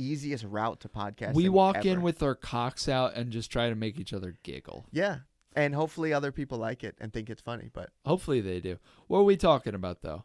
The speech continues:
Speaker 1: You being a comedian, when's it happening?
Speaker 2: Oh, I feel like we were
Speaker 1: Dude,
Speaker 2: talking about something
Speaker 1: people,
Speaker 2: else, but that's
Speaker 1: doesn't
Speaker 2: never
Speaker 1: matter.
Speaker 2: gonna happen.
Speaker 1: Don't,
Speaker 2: <laughs>
Speaker 1: don't go back. Oh, don't go back to the Amish market.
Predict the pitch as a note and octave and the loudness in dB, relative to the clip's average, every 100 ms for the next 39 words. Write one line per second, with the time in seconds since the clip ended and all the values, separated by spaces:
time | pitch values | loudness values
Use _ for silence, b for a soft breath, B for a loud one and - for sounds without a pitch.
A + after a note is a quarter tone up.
0 | - D#3+ D#3 D#3 C#3+ B2+ A2+ G#2+ A2 A2+ | -4 -2 2 0 0 -4 -4 -4 -4 -2
1 | A#2+ A#2+ G#2+ G2+ A2 A2 _ _ _ b | -2 -2 -4 -6 -10 -16 _ _ _ b
2 | b b _ - F#3 D#3 A2 - D#3 - | b b _ 10 12 12 6 -4 -8 -4
3 | A3+ G3 F3 D#3+ E3 D#3 C#3+ C3+ F#3+ F#3+ | -2 2 4 4 4 -2 -2 0 0 2
4 | D#3+ A#2+ - A2+ C#3 E3+ E3+ C3+ A#2 G#2+ | 0 -2 -6 0 2 2 2 0 0 0
5 | A2 - - A#2 A#2 - - F3 G3 G#1 | -2 -10 -18 -14 -14 -6 6 8 8 0
6 | G1+ - - - - G3+ G3+ G3+ F#3+ D#3+ | -14 -14 -12 -12 -4 0 0 2 4 6
7 | C#3+ C#3 - D3+ A2+ - _ _ _ - | 6 4 6 4 4 0 _ _ _ 4
8 | F#3+ G3 A3+ G3 F#3+ F3 D#3 C3+ C3+ - | 6 6 4 6 4 4 0 0 -2 -4
9 | A2 A2 B2 | -4 -4 -6